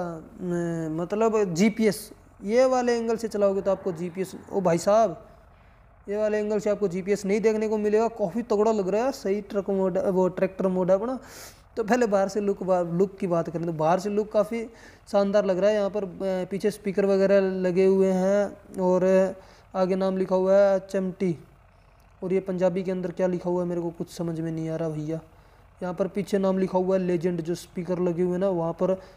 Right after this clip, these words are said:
सिद्धू मूसेवाला भाई की, अ, फ़ोटो भी लगी हुई है। तो भाई ये, अ,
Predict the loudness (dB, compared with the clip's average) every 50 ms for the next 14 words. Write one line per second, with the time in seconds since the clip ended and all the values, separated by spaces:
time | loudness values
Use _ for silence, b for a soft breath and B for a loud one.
0 | B B -8 -6 -6 -2 -2 -2 0 0 -2 -2 0 2 4 4 4 4 4 2
1 | 2 0 -2 -2 -2 -4 -8 -8 -8 -8 -6 -4 -4 -4 -2 -2 -2 -2 0 0
2 | 0 0 0 2 2 0 0 0 0 0 0 0 0 2 2 2 2 0 -2 B
3 | B B B B B B _ -10 -6 -2 -2 0 0 -2 -2 0 2 4 6 6
4 | 6 4 2 -2